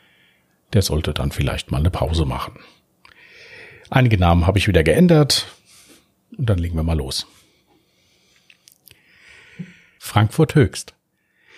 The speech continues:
das Industriegebiet der Mainmetropole. Was man neben den Farbwerken und einigen Energieversorgern gerne vergisst, ist, dass im Jahre neunzehnhundertachtundneunzig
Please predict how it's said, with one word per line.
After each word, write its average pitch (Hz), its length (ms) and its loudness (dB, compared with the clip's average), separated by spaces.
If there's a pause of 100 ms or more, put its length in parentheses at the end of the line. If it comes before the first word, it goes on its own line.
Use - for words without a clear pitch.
(160)
das - 160 0
Industriegebiet 107 800 0
der 127 80 2
Mainmetropole. 87 840 -4 (1040)
Was 123 160 2
man 123 100 4
neben 117 180 2
den 117 140 0
Farbwerken 113 640 -2
und 120 120 -6
einigen 127 280 0
Energieversorgern 110 920 0
gerne 110 200 0
vergisst, 110 420 -6
ist, - 380 -4 (640)
dass 107 160 -2
im 113 100 2
Jahre 123 280 2
neunzehnhundertachtundneunzig 127 1500 0